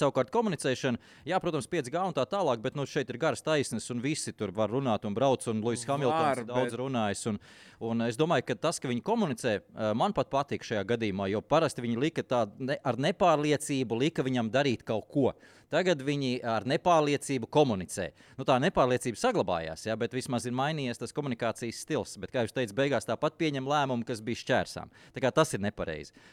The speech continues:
Speaker 1: Bet man liekas, ka vismaz ir kaut ko pamainījuši tajā lietā, bet, jā, kā jūs teicat, tie cilvēki, manuprāt, nav īsti tie tā tad, eh, Javi, eh, Padros, kas ir spānis, ir, eh, sacīkšu inženieris, eh, Lek-, Leclercam. Nu, es nezinu tik ļoti par, par Sainz inženieri, ka, lai Sainz tur pats domā un runā, bet,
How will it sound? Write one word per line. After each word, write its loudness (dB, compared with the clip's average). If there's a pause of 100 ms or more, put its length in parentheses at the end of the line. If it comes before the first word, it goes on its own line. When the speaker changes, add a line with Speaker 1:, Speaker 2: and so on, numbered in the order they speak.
(180)
Speaker 1:
Bet -8
man 0
liekas, -2
ka -2
vismaz -4
ir 0
kaut 2
ko 2
pamainījuši 0
tajā 2
lietā, 0
bet, -2
jā, 4
kā 0
jūs -6
teicat, -2
tie 0
cilvēki, -2
manuprāt, -2
nav 0
īsti -4
tie 0
tā -2
tad, -4
eh, -2
Javi, 2 (160)
eh, -6
Padros, 0
kas -12
ir -2 (400)
spānis, -2
ir, -2
eh, -2
sacīkšu -4
inženieris, -6
eh, 2
Lek-, -6 (160)
Leclercam. 2
Nu, -2
es -2
nezinu -2
tik -12
ļoti 2
par, 0
par -4
Sainz -2
inženieri, -2
ka, -2
lai -2
Sainz -4
tur -8
pats -6
domā 0
un -2
runā, -2
bet, -2